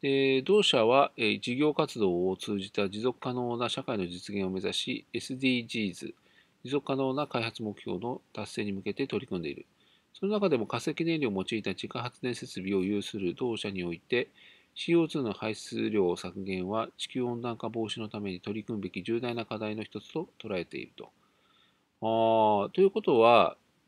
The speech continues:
これ化石燃料ですから、まあ、多分火力発電なのかな。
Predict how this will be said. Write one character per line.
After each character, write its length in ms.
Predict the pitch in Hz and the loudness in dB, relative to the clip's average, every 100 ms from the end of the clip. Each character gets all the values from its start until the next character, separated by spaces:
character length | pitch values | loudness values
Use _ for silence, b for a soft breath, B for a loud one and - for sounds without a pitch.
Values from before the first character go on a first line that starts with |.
| _ | _
こ 120 | - | -2
れ 60 | 135 | -2
化 120 | - | 0
石 120 | 131 | 0
燃 240 | 190 202 226 | 0 0 0
料 120 | 190 | 2
で 140 | 101 85 | 2 0
す 80 | - | -4
か 140 | 170 | -4
ら、 80 | 95 | -2
ま 280 | 95 87 - b b b b - | -2 -2 -8 b b b b -6
あ、 40 | |
多 140 | - | -4
分 180 | 233 143 | 0 0
火 220 | 107 127 | -2 -4
力 260 | 135 175 196 | -4 -2 2
発 220 | 202 220 | 2 2
電 320 | 170 104 80 - | 0 0 -4 -10
な 80 | 101 | -12
の 80 | 87 | -10
か 160 | 92 | -10
な。 240 | 104 143 | -8 -8